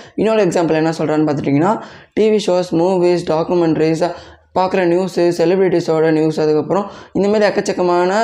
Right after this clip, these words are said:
விஷயம் வந்து நம்மளை சுத்தி சரௌண்டிங்ஸில் வந்து நடந்துட்டுருக்கு. So இதில் வந்து நீங்க எதை பார்க்குறீங்களோ அதை வந்து நீங்க வந்து திங்க் பண்ணுவீங்க. அதை நீங்க எதை திங்க் பண்றீங்களோ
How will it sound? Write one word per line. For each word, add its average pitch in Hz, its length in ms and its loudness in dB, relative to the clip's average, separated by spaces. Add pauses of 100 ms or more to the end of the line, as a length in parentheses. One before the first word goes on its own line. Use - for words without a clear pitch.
(180)
விஷயம் 196 360 0
வந்து 190 140 0
நம்மளை 175 80 2
சுத்தி 165 240 0
சரௌண்டிங்ஸில் 160 840 0
வந்து 156 100 2
நடந்துட்டுருக்கு. 147 640 0 (320)
So 202 160 2
இதில் 202 120 4
வந்து 208 200 2
நீங்க 214 340 2
எதை 196 280 0
பார்க்குறீங்களோ 175 680 0 (260)
அதை 180 260 0
வந்து 208 180 2
நீங்க 175 120 2
வந்து 180 240 2
திங்க் 180 40 2
பண்ணுவீங்க. 165 600 0 (260)
அதை 170 240 0
நீங்க 175 200 2
எதை 226 160 2
திங்க் 202 320 -2
பண்றீங்களோ 180 480 0